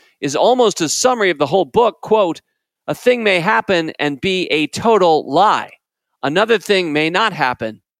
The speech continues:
and be truer than the truth," end quote. Jeff continues, "I get the same feeling reading the works of Ernest Hemingway or John Steinbeck. Their fiction rings very true to me.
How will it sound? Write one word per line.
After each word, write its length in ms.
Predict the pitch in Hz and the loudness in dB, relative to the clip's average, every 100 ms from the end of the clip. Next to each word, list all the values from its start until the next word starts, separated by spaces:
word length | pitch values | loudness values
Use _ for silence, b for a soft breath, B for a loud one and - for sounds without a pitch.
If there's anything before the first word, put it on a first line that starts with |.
| _ _ _ - | _ _ _ -6
and 180 | 143 139 | -4 -2
be 120 | 135 | -6
truer 600 | - - 233 143 120 107 _ _ _ _ _ | -4 0 2 2 2 -4 _ _ _ _ _
than 260 | 113 131 127 | 0 2 2
the 80 | 117 | -2
truth," 600 | - - 226 123 - - - | -2 0 2 2 -2 -16 -4
end 300 | 127 127 120 | -2 -2 -4
quote. 360 | - 131 113 107 _ _ _ _ _ | -2 0 0 -2 _ _ _ _ _
Jeff 260 | - 143 139 | -2 0 0
continues, 480 | 151 135 185 180 165 | -2 -2 -2 0 2
"I 80 | 160 | 2
get 220 | 208 - | 0 0
the 80 | 170 | 0
same 320 | - 233 208 | 2 2 0
feeling 420 | - 214 202 180 | 0 2 2 2
reading 240 | 190 185 | 0 0
the 80 | 185 | 0
works 260 | 180 196 - | 0 0 0
of 100 | - | 2
Ernest 320 | 202 208 - | 2 0 -2
Hemingway 580 | - 214 170 131 104 101 _ _ _ _ | -4 -2 -2 -2 -4 -4 _ _ _ _
or 120 | - 147 | -6 -2
John 280 | 156 165 | 0 0
Steinbeck. 640 | 165 - 220 208 135 - - | -2 0 0 0 -2 -4 -4
Their 180 | 147 147 | -2 -2
fiction 520 | - - 247 - 190 | -2 -4 -2 0 0
rings 340 | 170 170 170 - _ _ _ _ | 0 -2 -4 -10 _ _ _ _
very 420 | 117 202 220 196 | 0 2 2 0
true 360 | - - 160 147 | -2 -2 0 0
to 120 | - | -2
me. 320 | 160 156 120 | -4 -4 -4